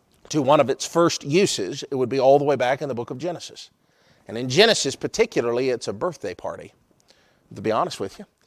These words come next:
It's not the first use, but one of the first uses of this idea, young man, as mentioned here. It's at Genesis chapter twenty-one. It's a birthday party, in a manner of speaking.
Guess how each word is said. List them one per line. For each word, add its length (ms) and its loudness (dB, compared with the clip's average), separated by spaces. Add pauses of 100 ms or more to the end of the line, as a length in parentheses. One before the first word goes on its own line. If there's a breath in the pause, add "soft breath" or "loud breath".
(320)
It's 60 -8
not 220 2
the 140 6
first 360 -2
use, 180 -4
but 220 -8
one 180 2
of 80 4
the 60 -2
first 320 -4
uses 340 -6
of 100 -8
this 200 -4
idea, 400 -2
young 440 -6
man, 360 -6 (340 soft breath)
as 180 -12
mentioned 380 -4
here. 300 0 (400 soft breath)
It's 200 -6
at 140 -2
Genesis 420 -2
chapter 360 0
twenty-one. 480 -2
It's 140 -10
a 20 -18
birthday 320 -6
party, 320 -8 (1080)
in 140 -4
a 20 -2
manner 240 0
of 100 -4
speaking. 400 -8